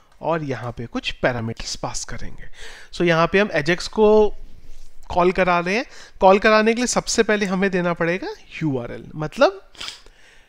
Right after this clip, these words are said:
ajax के through किस पेज को हिट करना है। तो हमने बोला get dot P H P को हिट करना है।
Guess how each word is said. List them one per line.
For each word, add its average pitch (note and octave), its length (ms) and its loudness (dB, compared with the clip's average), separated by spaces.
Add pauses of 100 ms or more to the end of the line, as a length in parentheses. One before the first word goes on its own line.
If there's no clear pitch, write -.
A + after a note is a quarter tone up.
(500)
ajax F3 460 0
के E4 160 2
through D4 260 0 (240)
किस - 200 2
पेज E3 360 0
को F4+ 180 0
हिट - 340 -2
करना A#2+ 340 -8
है। B2 120 -8
तो C3 140 -8
हमने C3+ 220 -4
बोला C3+ 220 -4
get C3 320 -8
dot D#3+ 200 -4
P F#3+ 140 0
H - 100 -8
P G#3 120 -6
को G#3 80 -4
हिट G#3 160 -4
करना G#3 280 -4
है। A#3+ 100 -6